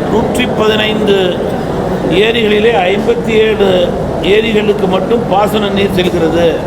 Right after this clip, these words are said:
மீதி உள்ள அறுபத்தெட்டு ஏரிகளுக்கு கால்வாய் தூர் பெறாமல், செப்பனி செய்யாமல் இருக்கிறது. தூர்வாரப்பட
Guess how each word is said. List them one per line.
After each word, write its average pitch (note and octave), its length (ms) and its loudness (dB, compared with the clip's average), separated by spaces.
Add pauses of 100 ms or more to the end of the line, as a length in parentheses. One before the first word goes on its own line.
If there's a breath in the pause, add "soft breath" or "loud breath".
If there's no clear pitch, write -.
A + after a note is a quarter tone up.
(1700)
மீதி A3+ 300 0
உள்ள G#3 120 2 (100)
அறுபத்தெட்டு G3+ 520 0 (140)
ஏரிகளுக்கு G#3 420 0 (140)
கால்வாய் G3+ 420 2 (140)
தூர் G3+ 320 0
பெறாமல், F3 520 2 (1800)
செப்பனி A3 500 0 (680)
செய்யாமல் F#3+ 580 0
இருக்கிறது. E3 540 0 (1800)
தூர்வாரப்பட G3+ 720 2